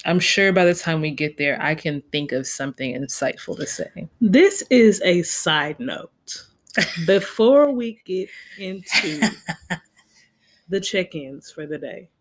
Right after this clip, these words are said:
Speaker 2: okay, guys? This is episode nine, so to speak. That's what they say. So if you go back in the history of our channel,
Speaker 1: Yeah, our
Speaker 2: we've
Speaker 1: YouTube.
Speaker 2: posted previous videos on YouTube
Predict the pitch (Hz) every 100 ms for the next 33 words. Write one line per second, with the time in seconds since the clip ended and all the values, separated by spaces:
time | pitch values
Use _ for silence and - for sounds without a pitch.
0 | 175 - 175 185 202 202 208 196 208 -
1 | - _ _ _ _ _ 233 240 - 226
2 | - 240 214 190 180 160 135 170 165 -
3 | 170 151 - 143 - 147 170 - 170 170
4 | 143 - 180 - - - 190 190 180 175
5 | 170 - 170 190 190 190 262 226 180 214
6 | 208 180 170 165 - 208 214 - 220 220
7 | 214 220 214 226 220 160 - - _ _
8 | _ _ _ - 190 170 160 254 277 214
9 | 131 123 254 277 - 180 160 _ _ _
10 | - 254 285 262 285 285 277 - - _
11 | 175 226 269 208 165 156 165 190 - -
12 | - 202 226 254 254 - 165 160 156